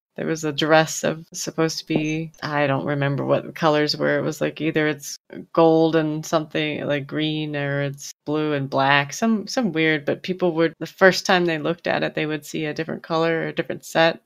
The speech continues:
than the other. And now I know there's a, another one being passed around. Some people see a gray and teal and some people see a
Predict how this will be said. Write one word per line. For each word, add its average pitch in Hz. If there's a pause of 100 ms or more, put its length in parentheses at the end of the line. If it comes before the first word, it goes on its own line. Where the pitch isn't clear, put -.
than 160
the 160
other. 160
And 156
now 151
I 156
know 156
there's 151
a, 147 (140)
another 151
one 151
being 151
passed 147
around. 143 (160)
Some -
people 165
see 147
a 143
gray 147
and 143
teal 151
and 143
some - (120)
people 147
see 147
a 147